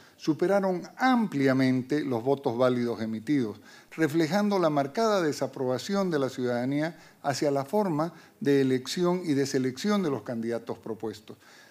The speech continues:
Tanto es así que ninguno de ellos, en ninguna de las dos votaciones, ha superado el quince por ciento de los votos válidos emitidos.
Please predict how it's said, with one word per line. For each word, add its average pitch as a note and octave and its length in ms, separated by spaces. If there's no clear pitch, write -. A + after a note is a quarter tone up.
Tanto G#3 380
es G#3 120
así G3 360
que E3+ 200
ninguno G3+ 540
de E3 180
ellos, A#2+ 300
en C#3 160
ninguna D3+ 380
de C3+ 100
las B2 160
dos D#3 180
votaciones, F3+ 680
ha G#3+ 140
superado D#3+ 600
el C3 160
quince F3+ 360
por C3+ 200
ciento D3 520
de B2 120
los A#2 180
votos C#3 480
válidos B2+ 520
emitidos. G#2 680